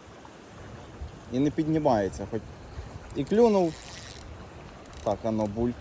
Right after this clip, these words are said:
бу-, були бульки вже. Так, все, наче, хоч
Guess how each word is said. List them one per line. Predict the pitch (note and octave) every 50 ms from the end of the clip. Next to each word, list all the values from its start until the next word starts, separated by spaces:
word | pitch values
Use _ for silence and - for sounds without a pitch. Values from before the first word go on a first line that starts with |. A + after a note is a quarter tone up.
| -
бу-, | C#3 C#3+ C#3+ - C#3
були | C3+ A#2 A#2 A#2 A2+ A#2
бульки | A2+ A2 A#2+ B2+ C3+ C3 - - D3+
вже. | C#3+ C#3+ D3+ D#3 D3 - - - - - - - - - - - - - - - - - - - - - - - - - - - - - - - - - - - - - - - - - - - - - - - - - - - - - - - - - - - - - -
Так, | G#2+ G2 - -
все, | - A#2 G#2
наче, | G#2 A2+ A#2+ A#2 - C3 A#2+ A2 - - - - - - - - - - - - - - - - - - - - - - - - - - - - - - - - - -
хоч | C#3+